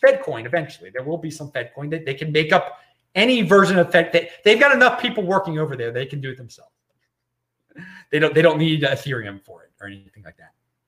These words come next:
But hey, you, you never know what might happen in the future. But right now it's coincidence, okay? It's coincidence that people were working on this, uh, federal, uh,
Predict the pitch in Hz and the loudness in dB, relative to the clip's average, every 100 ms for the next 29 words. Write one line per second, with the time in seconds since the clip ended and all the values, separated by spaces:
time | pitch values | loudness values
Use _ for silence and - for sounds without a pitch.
0 | _ _ _ - 160 - - - - 127 | _ _ _ -2 0 2 0 0 -12 -12
1 | 131 156 156 170 165 143 202 202 156 180 | -2 0 2 4 2 4 2 2 2 2
2 | 185 156 147 147 131 - 143 - 117 123 | 2 -2 -4 -6 -10 -10 -10 -10 -12 -2
3 | 156 185 165 156 147 - - 135 107 - | 0 0 0 0 -2 -4 -6 -6 -8 -16
4 | 85 82 - 90 95 101 - _ _ - | -20 -20 -20 -16 -14 -14 -16 _ _ -16
5 | - 151 156 156 147 139 131 - 147 135 | -4 -2 -2 -4 -10 -10 -12 -10 -12 -10
6 | 123 117 131 131 131 120 120 113 - _ | -8 -4 -2 -4 -6 -8 -10 -12 -16 _
7 | _ _ _ 123 113 107 - - 147 139 | _ _ _ -2 0 0 0 0 2 0
8 | 131 113 104 101 | -2 -6 -8 -10